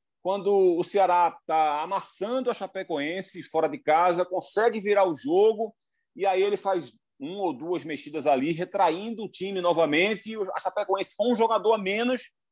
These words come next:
empata a partida, sabe? E aí ele desperdiça dois pontos. Então, é,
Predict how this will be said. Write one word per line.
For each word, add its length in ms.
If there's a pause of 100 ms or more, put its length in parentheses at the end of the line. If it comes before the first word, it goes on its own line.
(120)
empata 580
a 40
partida, 540 (480)
sabe? 280
E 60
aí 120
ele 120
desperdiça 800
dois 300
pontos. 520
Então, 360 (320)
é, 300